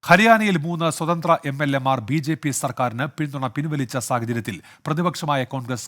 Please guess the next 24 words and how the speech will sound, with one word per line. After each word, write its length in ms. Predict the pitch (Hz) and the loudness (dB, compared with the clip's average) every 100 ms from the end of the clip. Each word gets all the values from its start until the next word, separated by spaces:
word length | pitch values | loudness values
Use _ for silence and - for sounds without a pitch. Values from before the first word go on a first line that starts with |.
| 127 | -6
ഗവർണറെ 340 | 135 151 139 120 | -4 -4 -4 0
കാണാൻ 220 | 117 107 110 | 0 -2 -4
ഒരുങ്ങുന്നു. 300 | 113 104 - - _ | -6 -8 -12 -20 _
നാളെ 200 | 135 131 123 | 2 2 2
കൂടിക്കാഴ്ചയ്ക്ക് 540 | 143 147 143 123 120 113 | -2 0 0 0 -4 -4
സമയം 240 | 131 127 113 | -4 -4 -4
തേടി 160 | 110 185 - - - | -2 -2 -4 -10 -6
പ്രതിപക്ഷ 380 | 156 170 - 151 | -2 -2 -4 -4
നേതാവ് 280 | 135 123 123 107 - - | -2 0 0 -2 -8 -2
ഭൂപേന്ദർ 380 | 131 160 170 147 - | 0 0 0 -2 -4
സിംഗ് 180 | 127 - | -8 -6
ഹൂഡ 140 | 131 104 - _ - | -2 -2 -4 _ -2
കത്ത് 220 | 139 123 | -2 -2
നൽകി. 260 | 113 95 82 - - - | -6 -6 -12 -18 -10 -4
സർക്കാർ 320 | 151 160 180 202 - - | 2 4 4 2 -10 -4
സഭയിൽ 260 | 147 143 127 | 0 0 0
ഭൂരിപക്ഷം 420 | 147 156 156 156 120 | -2 -2 -4 -6 -4
തെളിയിക്കണമെന്നാവശ്യപ്പെട്ട് 920 | 139 143 139 127 120 117 117 117 156 220 - - - 120 | -2 -2 -4 -2 -2 -2 -6 0 0 0 -4 -20 -8 -2
ജെ 100 | 160 | 0
ജെ 180 | 151 165 | 0 -2
പി 100 | 156 135 | -2 0
നേതാവ് 320 | 123 113 95 - - - 117 | 0 0 -4 -10 -18 -6 -4
ദുഷ്യന്ത് 420 | 165 - 160 113 | -2 -4 -6 -4
ചൗട്ടാലയും 520 | 143 123 135 113 101 | -6 0 2 2 -4